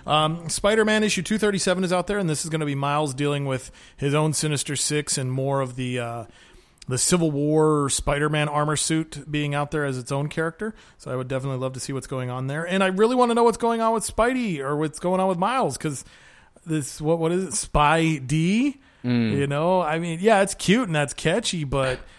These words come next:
Speaker 1: come on, just let him be Spider-Man. What, what is this?
Speaker 2: <laughs>
Speaker 1: What is this? I'm gonna say that four more times and I'll spare you, but here we go. Um, Spirits of Vengeance Part five oh five comes out. I've been enjoying this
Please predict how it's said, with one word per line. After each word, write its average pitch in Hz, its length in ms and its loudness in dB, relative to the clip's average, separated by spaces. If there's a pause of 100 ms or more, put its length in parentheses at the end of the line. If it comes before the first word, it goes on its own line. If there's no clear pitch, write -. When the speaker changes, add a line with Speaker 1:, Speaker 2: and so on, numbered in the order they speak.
(320)
Speaker 1:
come 269 180 0
on, 143 160 4
just - 140 -2
let 285 160 4
him 139 80 2
be 131 100 0
Spider-Man. 143 920 -2
What, 175 340 -2
what 220 240 -4
is 135 240 -2
this? 120 840 -4
Speaker 2:
<laughs> 190 420 -10
Speaker 1:
What 202 240 -4
is 131 220 -4
this? 135 640 -4
I'm 139 80 -4
gonna 131 100 -4
say 135 120 -6
that 123 80 -6
four 127 160 -10
more 120 120 -8
times 123 300 -10
and 120 80 -12
I'll 117 80 -12
spare 196 260 -8
you, 170 120 -6
but 151 100 -6
here 160 80 0
we 156 80 -2
go. 143 160 -2 (320)
Um, 156 460 2 (600)
Spirits 208 680 2
of 175 180 0
Vengeance 185 420 2
Part 165 280 0
five 175 260 0
oh 180 60 2
five 170 280 0
comes 156 220 -2
out. 143 140 0
I've 160 120 2
been 196 100 2
enjoying 180 560 4
this 220 360 -2